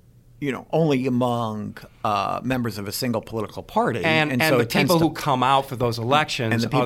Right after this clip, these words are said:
Speaker 1: people
Speaker 2: ones who are most identified, most strident, most single issue.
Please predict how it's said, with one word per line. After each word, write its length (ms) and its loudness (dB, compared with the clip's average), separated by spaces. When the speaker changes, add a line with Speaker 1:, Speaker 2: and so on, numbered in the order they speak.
Speaker 1:
people 80 2
Speaker 2:
ones 340 0
who 200 -2
are 340 -2
most 460 -8
identified, 760 -2
most 240 -8
strident, 520 -2
most 320 -6
single 360 -6
issue. 600 -4